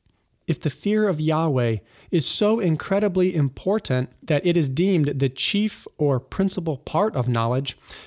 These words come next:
then we need to know what it means to have the fear of Yahweh. Does this mean that we're supposed to shudder and cower in fear at the thought of God? As in, are we to be terrified by God?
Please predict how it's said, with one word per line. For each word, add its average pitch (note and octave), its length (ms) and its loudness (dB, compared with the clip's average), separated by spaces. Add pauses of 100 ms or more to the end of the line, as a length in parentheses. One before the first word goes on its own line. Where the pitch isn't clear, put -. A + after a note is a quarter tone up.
then E3 240 2
we F3+ 120 2
need C#4 200 2
to F3+ 120 0
know D#3 540 2
what D#3 160 0
it D3+ 100 2
means C3+ 580 2
to - 120 -8
have C#3 480 -2
the B2 80 -2
fear C3+ 340 -2
of A2+ 120 -2
Yahweh. A#2 480 -2 (560)
Does D#3+ 160 2
this A#3 200 0
mean A3 400 0 (300)
that F3 160 -2
we're F#3 140 2
supposed F3 480 0
to C3+ 280 0
shudder G3 560 0
and C3+ 420 0 (120)
cower D#3 400 0
in C3+ 220 0
fear D3 420 -2
at F#3 160 -4
the - 80 -2
thought F#3+ 300 -2
of F#3 160 -4
God? G3 320 0 (240)
As D3 180 2
in, D3 220 2 (160)
are C#3+ 100 0
we F3 140 0
to F3+ 100 -8
be C#3 160 -2 (120)
terrified F#3+ 720 -2
by G#3 160 0
God? A3 400 -2